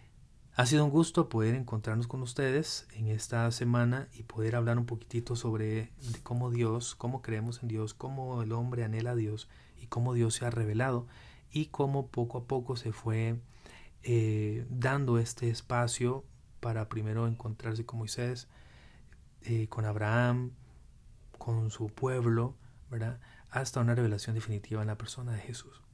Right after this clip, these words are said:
Dios le bendiga muchísimo. Nos encontramos, si Dios lo permite, la próxima semana haciendo un espacio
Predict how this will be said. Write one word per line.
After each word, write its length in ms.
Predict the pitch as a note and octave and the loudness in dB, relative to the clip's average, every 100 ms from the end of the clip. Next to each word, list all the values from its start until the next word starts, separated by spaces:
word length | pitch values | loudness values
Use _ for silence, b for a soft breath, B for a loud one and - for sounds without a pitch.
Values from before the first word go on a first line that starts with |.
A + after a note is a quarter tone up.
| - - - - - - B B B B B B - | -20 -20 -20 -20 -20 -20 B B B B B B -4
Dios 160 | C3 | 2
le 100 | D#3 | 2
bendiga 300 | C#3 C3 C#3 | 2 2 0
muchísimo. 720 | C3 A#2+ D#3 C#3+ D#3+ D3+ D#3+ | 2 0 0 0 2 2 2
Nos 200 | B2+ A2+ | 2 0
encontramos, 840 | A2 G#2+ G#2+ A#2+ A#2+ B2 B2+ B2 - - - | 0 -2 -4 0 2 2 0 -2 -8 -12 -18
si 140 | - A#2 | -6 -2
Dios 120 | A2 | 0
lo 100 | A#2 | -2
permite, 420 | A2+ A#2+ B2 B2 | -2 -2 -2 -4
la 120 | A2 | -4
próxima 580 | G#2+ A#2 A#2 - B2 B2+ | -2 -2 -2 -2 -4 -2
semana 480 | A#2+ D3 C3+ A#2+ B2 B B B - - - - - - | 0 2 4 2 0 B B B -20 -20 -20 -20 -20 -12
haciendo 440 | - A#2+ B2 C3 C#3+ | -2 0 0 0 2
un 100 | D3+ | 0
espacio 720 | - - B2+ B2 C3+ C3+ | 0 0 0 2 2 2